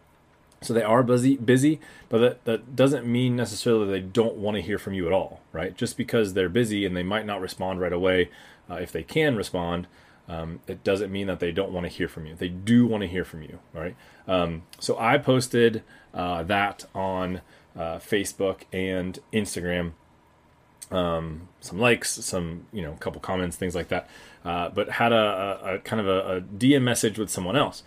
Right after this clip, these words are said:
Um, they screenshotted my picture, which is their kind of philosophy they, they agree with, and then they screenshotted something else to me. Um, a-, and this something else was from someone who is saying, um, n-, not even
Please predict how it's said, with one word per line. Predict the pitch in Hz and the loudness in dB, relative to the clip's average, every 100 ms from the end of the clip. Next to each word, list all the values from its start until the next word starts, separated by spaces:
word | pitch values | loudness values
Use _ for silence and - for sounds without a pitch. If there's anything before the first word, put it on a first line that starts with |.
| - - - | -20 -20 -8
Um, | 87 87 87 87 | -4 -2 -4 -4
they | 92 90 90 - _ _ - | -2 -2 -4 -12 _ _ -14
screenshotted | - 98 92 - 90 90 85 85 | -8 -4 -2 0 4 4 2 0
my | 92 95 101 | -2 0 0
picture, | - 95 120 120 | -2 0 0 2
which | 95 - | 0 -2
is | 90 87 92 | -4 -4 0
their | 90 90 | 2 2
kind | 90 90 | 0 -4
of | 87 | -4
philosophy | - 80 82 - 90 | -4 -4 -4 -4 -4
they, | 80 - - _ | -4 -8 -16 _
they | 82 85 | -6 -4
agree | 82 82 | -2 -2
with, | 82 90 | 0 0
and | 92 87 | -2 -2
then | 90 | 0
they | 87 92 | 0 0
screenshotted | 85 - 90 87 90 85 | -2 -4 -4 -4 -4 -4
something | 80 82 85 | -6 -8 -4
else | 113 117 | -2 -2
to | - 87 | -4 -12
me. | 90 - - - - - - | -14 -20 -20 -20 -20 -20 -8
Um, | 90 87 85 85 90 - | -2 -2 -2 -4 -8 -4
a-, | 95 95 | -2 0
and | 90 92 - - | -2 -4 -8 -2
this | 101 104 - - _ | 0 0 -2 -8 _
something | - 107 98 104 | -2 0 0 2
else | 139 131 - | 2 2 0
was | 107 95 | -2 0
from | - 98 95 | 0 0 0
someone | - 95 101 98 | -2 0 -2 -2
who | 101 110 104 104 - | 0 2 0 -2 -2
is | 107 117 123 - - | 2 2 2 -6 -8
saying, | - 131 110 80 80 98 - - - _ 92 | 0 2 2 0 -6 -10 -14 -20 -20 _ -6
um, | 87 85 85 87 - _ - | -4 -4 -4 -8 -12 _ -10
n-, | 101 - | -10 -4
not | 101 110 | -2 2
even | 131 120 107 95 87 | 2 2 2 0 -4